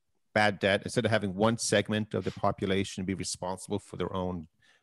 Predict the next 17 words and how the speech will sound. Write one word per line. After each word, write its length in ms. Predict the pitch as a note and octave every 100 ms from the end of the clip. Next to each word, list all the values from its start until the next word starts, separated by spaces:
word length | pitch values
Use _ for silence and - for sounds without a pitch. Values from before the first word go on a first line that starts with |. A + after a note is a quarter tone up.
| _ _
bad 240 | G2+ D#2+ D2+
debt, 360 | - A#2 - - _ - - _ -
um, 360 | E2+ E2+ E2 E2+
you 100 | -
know, 120 | G2+ G2
they're 100 | G2
gonna 160 | G2
s-, 200 | F2+ - -
spread 380 | - - - G2+
it 60 | G2
around, 420 | F#2 G2 A2+ F#2
let 160 | F2+ -
everyone, 600 | E2+ F#2+ F#2 F2+ F2 D#2 - _
you 100 | F#2+
know, 180 | E2+ D#2+
feel 360 | - G2 F#2
the, 140 | E2+